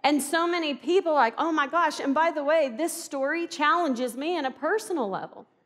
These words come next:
Because for me to go to Jesus, to have to believe his word, not, "Hey, Shannon, your son will live." No, Shannon, your son lives.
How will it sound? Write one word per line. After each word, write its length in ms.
Because 580
for 140
me 520
to 300
go 340
to 120
Jesus, 480
to 100
have 340
to 80
believe 460
his 220
word, 440
not, 320
"Hey, 280
Shannon, 600
your 180
son 400
will 160
live." 380
No, 160
Shannon, 420
your 120
son 440
lives. 480